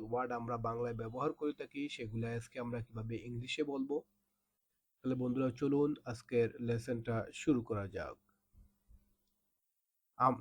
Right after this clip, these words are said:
নাকটা সুরসুর করছে। অনেক সময় আমাদের নাক এরকম হয়, আমরা হাত দিয়ে নাক সুরসুর করি, তাই না? নাকটা সুরসুর করছে। আমরা একজন আরেকজনকে বলি যে, "আমার নাকটা সুরসুর করছে।" তাহলে এটাকে আমরা কিভাবে ইংলিশে বলবো? "My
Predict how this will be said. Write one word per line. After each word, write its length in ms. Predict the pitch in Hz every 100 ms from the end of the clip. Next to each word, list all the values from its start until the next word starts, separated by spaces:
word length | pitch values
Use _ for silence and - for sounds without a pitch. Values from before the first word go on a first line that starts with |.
| 127
নাকটা 400 | 123 131 - 156
সুরসুর 500 | 151 165 156 107 131 120
করছে। 360 | 117 92 - 87 -
অনেক 240 | - 127 151
সময় 280 | - 170 151
আমাদের 340 | 113 113 117 110
নাক 240 | 120 120 123
এরকম 340 | 135 131 143 139
হয়, 240 | 135 135 127
আমরা 280 | 113 123 123
হাত 200 | 110 101
দিয়ে 160 | 131 123
নাক 180 | 127 -
সুরসুর 420 | - 123 110 120
করি, 200 | 110 98
তাই 180 | 95 185
না? 120 | 233 104
নাকটা 360 | 113 120 - 143
সুরসুর 440 | 143 135 120 117 117
করছে। 260 | 120 107 113
আমরা 180 | 113 120
একজন 240 | 113 123
আরেকজনকে 460 | 120 117 123 123 127
বলি 220 | 135 120 123
যে, 100 | 117
"আমার 240 | 117 120
নাকটা 340 | 117 113 - 143
সুরসুর 440 | - - 131 - 123
করছে।" 320 | - 95 - - _ - - -
তাহলে 220 | 139 131
এটাকে 340 | 127 143 143
আমরা 180 | 147 135
কিভাবে 360 | - 117 113 123
ইংলিশে 360 | 110 104 101 127
বলবো? 280 | 139 139 151 - - - _ 131
"My 160 | 135